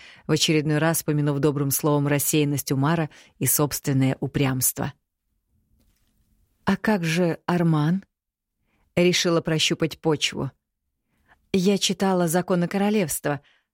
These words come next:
Женщина не может ничем владеть. Вы предлагаете мне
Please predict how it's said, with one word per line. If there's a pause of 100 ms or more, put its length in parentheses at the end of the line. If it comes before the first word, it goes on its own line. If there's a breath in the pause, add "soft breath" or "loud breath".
(200)
Женщина
не
может
ничем
владеть. (580)
Вы
предлагаете
мне